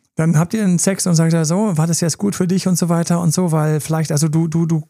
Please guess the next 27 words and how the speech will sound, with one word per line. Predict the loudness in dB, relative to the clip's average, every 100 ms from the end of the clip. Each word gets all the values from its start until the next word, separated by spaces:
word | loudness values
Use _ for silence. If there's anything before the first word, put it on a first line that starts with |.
| _
schaust, | -6 -2 -2 0
wo | 0
ginge | 4 4 4
noch | 2 2
mehr? | 0 0 -4 -12 _ _ _ _ _
Und | 0
dann | 4 4
siehst | 2 0 0
du |
mal, | 0 0 -2 -2
wie | -2
er | 0
plötzlich | -2 0 0
sich | -2
teilweise | -2 0 2 2 2
windet, | 4 4 2 2
wie | 2
sein | 2
Jäger | 2 2 0 -2
völlig | -2 -4 -2
verwirrt | 0 2 2 0
ist, | -2
weil | -2
er |
nicht | -2
jagen | -2 -2 -2 -2 -4
kann. | -6 -6